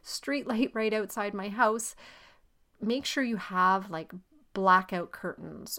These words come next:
or, you know, like the ones that they have in a hotel room, something that really blocks the light. It will help.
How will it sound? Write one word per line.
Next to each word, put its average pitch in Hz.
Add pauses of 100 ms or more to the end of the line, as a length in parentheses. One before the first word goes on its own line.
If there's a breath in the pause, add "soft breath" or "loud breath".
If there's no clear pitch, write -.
or, 185 (140)
you 202
know, 180
like 175
the 190
ones 180
that -
they 170
have 170
in 170
a 170
hotel 175
room, 240 (440 loud breath)
something 269
that 247
really 190
blocks 165
the 170
light. 143
It 180
will 180
help. 156